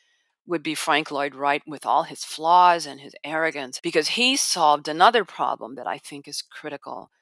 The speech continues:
as a human being, trying to s-, you know, make moral sense of the world.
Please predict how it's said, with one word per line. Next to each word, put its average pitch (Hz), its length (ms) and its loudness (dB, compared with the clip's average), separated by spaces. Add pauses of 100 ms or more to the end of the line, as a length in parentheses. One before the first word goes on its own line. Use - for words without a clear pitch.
(380)
as 147 180 -2
a 151 40 -6
human 143 340 -6
being, 135 420 -8
trying 151 220 -8
to 143 60 -12
s-, - 240 -10
you 180 100 -8
know, 151 80 -6
make 156 320 -2
moral 156 380 0
sense 165 340 -4
of 180 60 -12
the 170 100 -10
world. 160 540 -8